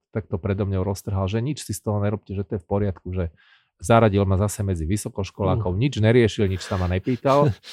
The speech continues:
Speaker 1: A ja s takou malou dušičkou, že viete, a ja tu mám ešte toto, že nemohli by ste mi, že ja plánujem, že do Juhoslávie. A on, že á, jasné, dajte sem, tak mi to hneď potvrdil, tak som odišiel vysmiatý odtiaľ.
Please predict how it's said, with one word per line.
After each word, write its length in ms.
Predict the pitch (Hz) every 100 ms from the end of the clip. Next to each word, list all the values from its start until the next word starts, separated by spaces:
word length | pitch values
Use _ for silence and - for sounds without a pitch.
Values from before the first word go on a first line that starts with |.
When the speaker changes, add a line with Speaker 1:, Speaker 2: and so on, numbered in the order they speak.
| - _ _ -
Speaker 1:
A 140 | 107
ja 80 | 113
s 80 | -
takou 260 | 123 127
malou 300 | 120 120 117
dušičkou, 480 | 113 110 120 - 120
že 80 | 117
viete, 240 | 127 131
a 100 | 127
ja 120 | 117 117
tu 240 | 131 120
mám 160 | 120 113
ešte 240 | - 123
toto, 260 | - 117 117
že 220 | 113 110
nemohli 400 | 113 113 113 113
by 80 | 110
ste 200 | - 113
mi, 180 | 110 104
že 80 | 104
ja 140 | 107 104 -
plánujem, 420 | 113 104 107 104 95
že 80 |
do 160 | 98 95
Juhoslávie. 640 | 98 98 - 107 98 98
A 80 | 95
on, 80 | 107
že 100 | 175
á, 220 | 190 196
jasné, 320 | 202 185 190
dajte 320 | 160 147 135
sem, 240 | 117 113 113
tak 160 | 90
mi 100 | 85
to 160 | 85 -
hneď 220 | 87 85
potvrdil, 500 | - 156 170 131 110
tak 160 | 90 98
som 220 | - 95
odišiel 400 | 101 113 - 101
vysmiatý 560 | 92 104 135 127 120 131
odtiaľ. 480 | 117 131 131 143